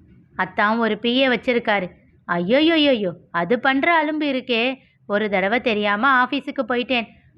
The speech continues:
அதை தொடாத, இதை தொடாத, அதை எடுக்காத, இப்படி மாத்தி வைக்காத, அப்படி இப்படின்னு ஆயிரம் rules and regulations போடுது." முகத்தை சுருக்கி கூறினாள். "பேசாம அத்தாங்கிட்ட சொல்லி கண்டிக்க சொல்ல வேண்டியது தானே?"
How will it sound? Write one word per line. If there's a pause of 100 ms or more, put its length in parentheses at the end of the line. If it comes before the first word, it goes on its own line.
அதை
தொடாத,
இதை
தொடாத,
அதை
எடுக்காத,
இப்படி
மாத்தி
வைக்காத, (300)
அப்படி (120)
இப்படின்னு
ஆயிரம்
rules
and
regulations
போடுது." (840)
முகத்தை
சுருக்கி
கூறினாள். (840)
"பேசாம
அத்தாங்கிட்ட
சொல்லி
கண்டிக்க
சொல்ல
வேண்டியது
தானே?"